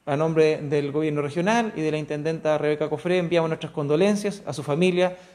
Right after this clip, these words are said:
a los seres queridos de este vecino de la región de O'Higgins que ha perdido la vida producto de esta pandemia. Mucha fuerza a su familia y seres queridos. Respecto a los casos confirmados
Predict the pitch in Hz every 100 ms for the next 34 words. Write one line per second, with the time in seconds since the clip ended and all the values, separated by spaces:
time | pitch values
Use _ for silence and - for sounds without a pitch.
0 | - 165 170 185 180 185 180 220 185 175
1 | 170 170 160 220 190 175 165 160 180 170
2 | 156 175 180 180 170 165 160 156 165 156
3 | 156 160 165 165 - - _ 151 170 165
4 | 165 156 156 - _ - 160 170 160 151
5 | 135 127 127 170 190 180 196 190 190 185
6 | 185 - - - 151 151 151 170 170 170
7 | 165 135 156 160 143 110 - - _ _
8 | _ _ _ _ _ _ _ _ _ _
9 | _ _ _ _ _ _ _ _ _ _
10 | _ _ _ _ _ _ _ _ _ _
11 | _ _ _ _ _ _ _ _ _ _
12 | _ - _ _ - 165 165 214 226 214
13 | 226 220 220 202 202 226 196 147 -